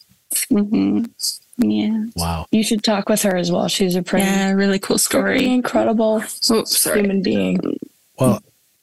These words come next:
Speaker 1: I really believe that, uh, there is an opportunity for that to happen in the future, I think, because these are fascinating, um, stories. And I can't thank you enough for coming on and sharing your experiences, you know, personal experiences with addiction and your loved ones,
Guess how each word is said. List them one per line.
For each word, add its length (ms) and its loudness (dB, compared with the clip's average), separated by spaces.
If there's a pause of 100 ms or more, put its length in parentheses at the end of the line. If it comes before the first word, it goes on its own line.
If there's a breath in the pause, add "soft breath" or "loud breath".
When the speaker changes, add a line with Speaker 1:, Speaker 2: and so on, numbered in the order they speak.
(160)
Speaker 1:
I 80 2
really 400 6
believe 460 2
that, 320 0
uh, 240 2
there 200 2
is 200 2
an 60 2
opportunity 520 0
for 140 -4
that 160 -2
to 80 -4
happen 240 -4
in 80 -2
the 60 -4
future, 280 -6
I 60 -4
think, 200 -6
because 300 -4
these 180 -2
are 40 -2
fascinating, 720 -4 (500 loud breath)
um, 320 -6 (160)
stories. 460 2
And 100 2
I 60 0
can't 240 -4
thank 320 -2
you 80 0
enough 260 -2
for 160 -8
coming 320 -2
on 160 0
and 100 -2
sharing 680 0 (340 soft breath)
your 160 4
experiences, 880 2
you 60 4
know, 180 0
personal 380 4
experiences 640 2
with 160 2
addiction 400 0
and 160 2
your 100 0
loved 220 0
ones, 360 0